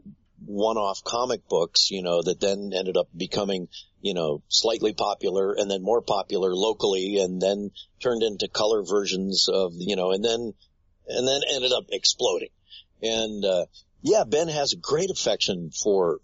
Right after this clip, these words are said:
for the character. And the fact that he's, you know, still wanting to, to keep it going and, and, and invest as much as he has invested in it, um, personally,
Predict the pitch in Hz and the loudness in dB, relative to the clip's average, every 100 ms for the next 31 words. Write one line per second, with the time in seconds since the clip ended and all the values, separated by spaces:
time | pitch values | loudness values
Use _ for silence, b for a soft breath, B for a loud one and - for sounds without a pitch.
0 | - 104 95 90 80 - 95 95 107 107 | -2 2 4 2 0 0 0 0 -2 -4
1 | b b b _ - 113 113 104 - 123 | b b b _ -4 -2 0 0 0 0
2 | 151 117 - 120 113 110 104 - - - | 0 -2 -2 -2 0 2 2 2 0 -10
3 | 113 104 92 85 - - - - 131 165 | -4 -2 -2 -4 -10 -2 0 2 2 2
4 | 131 101 98 90 - 104 90 76 _ - | 2 0 -2 -8 -2 0 0 -6 _ -6
5 | 113 90 - 123 113 98 110 120 139 127 | -4 -2 -2 -2 -2 2 2 2 0 0
6 | 101 90 - 101 92 - 98 95 90 87 | 0 -2 -4 -4 -4 -6 -4 -4 -6 -2
7 | 113 135 - 98 95 - 104 120 - 101 | 0 2 2 4 2 2 0 0 2 2
8 | - 117 104 87 90 78 87 127 - 101 | 2 2 2 2 2 0 0 2 2 2
9 | 82 - 127 120 80 b b b b _ | -2 -2 -2 -2 -6 b b b b _
10 | - 101 98 85 - 123 156 120 90 82 | -4 -2 -2 -6 -4 0 2 0 0 -2
11 | 76 | -4